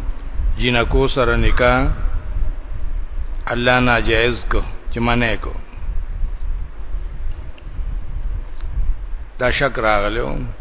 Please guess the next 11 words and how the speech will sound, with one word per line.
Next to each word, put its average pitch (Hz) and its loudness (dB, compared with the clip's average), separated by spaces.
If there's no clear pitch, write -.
دا 127 4
غي 120 4
آیت 123 2
نه 135 4
چې، 123 -4
"فن 123 2
کې 120 -2
هو 123 2
ما 120 6
تاب 113 4
لکم". 117 0